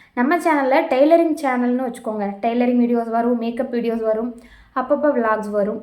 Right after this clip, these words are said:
மோட்டிவேஷனல் டயலாக்ஸ் வரும். அப்புறம் வந்து லேடீஸ், நம்ம பெண்கள் எப்படி இருக்கணும் அப்படிங்கிறத கண்டிப்பா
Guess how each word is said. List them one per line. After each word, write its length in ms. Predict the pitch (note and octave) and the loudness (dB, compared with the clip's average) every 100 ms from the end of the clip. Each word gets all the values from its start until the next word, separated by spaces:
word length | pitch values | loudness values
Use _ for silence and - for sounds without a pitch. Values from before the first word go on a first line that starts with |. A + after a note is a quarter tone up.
| C4 | 0
மோட்டிவேஷனல் 600 | D4+ D4+ D4+ C#4+ C#4 B3 | 0 2 2 0 0 0
டயலாக்ஸ் 360 | A3 A3+ A3 | 0 0 -4
வரும். 340 | A3 G#3 A#3 - - _ _ _ _ - | -2 -2 -2 -6 -16 _ _ _ _ 0
அப்புறம் 340 | - C#4 C#4 | 0 2 0
வந்து 260 | B3 A3+ A#3+ | 0 0 -2
லேடீஸ், 580 | A#3 C4+ D4 B3+ - - | 2 2 4 0 -2 -12
நம்ம 200 | A3 A3 | -10 -10
பெண்கள் 460 | G3 A#3 B3 C4 A#3 | -8 -4 -2 -2 -4
எப்படி 320 | A3 A3+ A#3 | -4 -6 -6
இருக்கணும் 500 | G#3+ A#3 A3+ G#3+ G#3+ G#3 G#3 _ _ - - | -6 -8 -8 -8 -10 -12 -14 _ _ -18 -8
அப்படிங்கிறத 640 | A3+ C4+ C4 A#3 A3+ C#4 | -6 -2 0 0 0 -2
கண்டிப்பா 920 | B3 A3+ C4+ D4 E4+ C4 D4 F4+ - | -2 0 2 2 0 2 0 0 -8